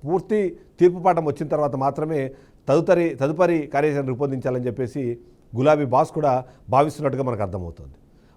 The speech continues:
మూడు నెలలకు మించి స్పీకర్ జాప్యం చేస్తే మరొకసారి సుప్రీంకోర్టు తలుపులు తట్టాల్సిన అవసరం అయితే వాళ్లకుంది. అంతేకాకుండా వీళ్ళు పార్టీ మారినట్టుగా సాంకేతిక ఆధారాలు కూడా సమర్పించాల్సిన బాధ్యత ఇప్పుడు బీఆర్ఎస్ పైన వస్తుంది.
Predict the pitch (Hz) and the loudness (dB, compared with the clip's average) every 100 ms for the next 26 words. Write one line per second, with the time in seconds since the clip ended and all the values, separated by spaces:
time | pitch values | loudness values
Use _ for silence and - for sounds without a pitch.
0 | - 131 180 165 190 170 180 175 175 165 | -4 2 4 4 2 2 0 -2 -2 0
1 | 165 165 131 147 170 156 143 - 180 262 | 0 0 2 2 0 -2 -4 -4 -6 -8
2 | - _ _ _ - 131 175 185 190 175 | -10 _ _ _ -2 0 0 4 4 4
3 | 143 170 165 170 127 117 165 165 143 139 | 0 -2 0 0 0 0 0 0 -2 -2
4 | 147 131 135 151 143 175 131 123 - - | -4 -4 -4 -2 -2 -2 -2 -4 -12 -4
5 | 123 135 135 139 151 240 - _ _ - | 0 2 0 -2 -4 -6 -10 _ _ -10
6 | 156 156 175 160 160 170 143 - - 147 | -4 0 0 0 0 0 0 -2 -8 -2
7 | 151 - 156 165 208 185 170 165 143 151 | 0 4 4 4 2 4 2 0 -2 -2
8 | 165 151 151 180 156 143 117 156 180 170 | 0 -2 -2 -4 -4 -4 0 2 2 2
9 | 160 165 135 143 135 135 143 123 131 117 | 0 -2 -2 -4 -4 -4 -6 -4 -6 0
10 | 143 139 139 135 123 - - 135 120 147 | 0 0 0 0 -2 -8 -8 -4 2 4
11 | 151 - 131 127 131 113 - - 113 113 | 4 2 -2 -2 -4 -6 -10 -8 -6 -6
12 | 95 73 | -10 -14